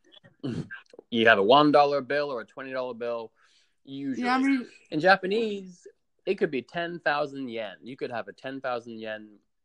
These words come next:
Speaker 1: note ha-, handed to you. And all of a sudden, I'm having to say things like, "All right, thank you. It's gonna be three hundred and forty-six yen. Okay, your, uh, thank you for your ten thousand yen bill. Your change is gonna be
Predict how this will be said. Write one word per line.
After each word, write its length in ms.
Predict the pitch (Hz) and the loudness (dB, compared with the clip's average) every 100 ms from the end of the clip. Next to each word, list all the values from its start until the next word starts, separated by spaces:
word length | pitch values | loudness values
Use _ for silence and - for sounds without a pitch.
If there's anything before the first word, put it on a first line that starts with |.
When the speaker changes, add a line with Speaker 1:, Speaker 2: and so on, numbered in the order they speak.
| _ | _
Speaker 1:
note 280 | 117 113 98 - | -10 -8 -8 -10
ha-, 140 | 101 104 - | -8 -8 -8
handed 280 | 117 101 95 | -12 -12 -16
to 80 | 101 | -14
you. 240 | 90 90 _ _ _ _ - | -14 -16 _ _ _ _ -6
And 100 | 120 | 0
all 160 | 139 135 | 2 0
of 60 | |
a 20 | 123 | 2
sudden, 440 | 135 123 110 104 _ | 2 2 -8 -14 _
I'm 140 | 120 123 | -8 -2
having 240 | 123 113 | -4 -4
to 60 | 107 | -12
say 220 | - 113 | -8 -10
things 320 | - 107 104 | -8 -14 -10
like, 220 | 104 101 98 - | -8 -8 -8 -8
"All 60 | |
right, 120 | 180 156 | -8 -8
thank 200 | 165 - | -12 -10
you. 80 | 196 | -14
It's 120 | - | -10
gonna 160 | 151 | -10
be 120 | 117 113 | -10 -12
three 220 | _ 151 | _ 0
hundred 220 | 151 135 | 0 0
and 120 | 113 | -4
forty-six 540 | 120 113 104 - - _ | -8 -8 -10 -20 -20 _
yen. 360 | 165 190 190 190 _ _ - | -6 -6 -8 -12 _ _ -8
Okay, 340 | 320 202 202 | -4 0 0
your, 200 | 180 127 - | 0 -6 -6
uh, 60 | 107 | -2
thank 200 | - 123 | -2 -2
you 60 | 123 | -4
for 100 | 117 | -6
your 80 | 113 | -4
ten 240 | 131 120 | -4 0
thousand 320 | 117 113 120 | 0 -2 -6
yen 180 | 113 110 | -10 -8
bill. 300 | 147 160 165 | -4 -4 -4
Your 100 | 135 | -10
change 360 | - 147 139 127 | -10 -10 -10 -12
is 100 | - | -14
gonna 180 | 117 | -16
be 160 | 101 | -14